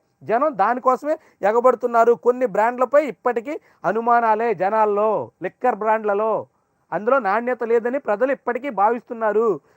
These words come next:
చాలా క్లియర్గా లోపల పేజీలో ఆంధ్రజ్యోతి ఏ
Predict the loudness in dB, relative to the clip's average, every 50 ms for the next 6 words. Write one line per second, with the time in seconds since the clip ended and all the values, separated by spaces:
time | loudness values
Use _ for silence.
0 | _ _ 0 0 0 0 -2 -4 -6 -2 2 4 4 6 4 2 0 _ _ _
1 | _ _ -2 2 2 2 2 2 2 4 4 4 4 4 4 4 4 4 2 0
2 | 2 2 2 2 2 0 -4 -4 -4 -6 _ _ _ _ -2 4 6 8 8 8